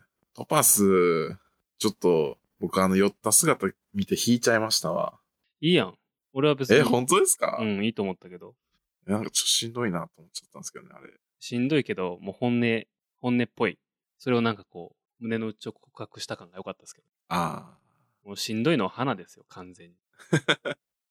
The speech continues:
Speaker 1: いや、なんか、不幸自慢しだしたら終わりやなって思っちゃうんですよね。
Speaker 2: うん。確かに。まあ、それはある。
Speaker 1: っていうとこですね、僕は、ちょっと。
Speaker 2: でも、これはなんか、日本人にはない、あんまりない感性かもしれへんけど、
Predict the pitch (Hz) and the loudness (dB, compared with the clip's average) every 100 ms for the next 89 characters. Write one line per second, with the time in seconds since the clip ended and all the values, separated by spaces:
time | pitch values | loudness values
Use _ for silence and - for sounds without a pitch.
0 | - 98 95 - - - - - 233 226 | -2 0 0 -4 -14 -20 -18 -4 -2 0
1 | 302 208 160 - 143 147 123 110 131 120 | -2 -4 -4 -4 -6 -6 -4 -2 0 -2
2 | 87 90 92 90 - 85 - _ 50 62 | -4 -8 -16 -18 -12 -12 -12 _ _ _
3 | _ _ _ - 110 110 104 95 90 95 | _ _ _ -8 -2 0 0 -2 -8 _
4 | _ _ _ _ _ - 98 - 101 87 | _ _ _ _ _ -10 -8 -4 -4 -6
5 | _ - 101 - 202 196 95 - _ _ | _ -14 -6 0 4 4 2 -4 _ _
6 | - 143 139 - - - _ _ _ - | -8 -6 -6 -6 -6 -6 _ _ _ -20
7 | - - - - _ _ _ 170 165 120 | -20 -20 -20 -20 _ _ _ 0 2 2
8 | 104 95 _ - 170 190 190 196 120 98 | 2 -2 _ -4 2 2 2 0 2 0
9 | - _ - 139 180 180 131 104 95 98 | 0 _ -4 0 2 2 0 -2 -4 -6
10 | 104 - 120 127 127 101 101 131 117 107 | -8 -4 -2 0 0 0 -2 -4 -4 -8
11 | 95 92 98 92 90 92 90 | -12 -14 -14 -14 -20 -20 -20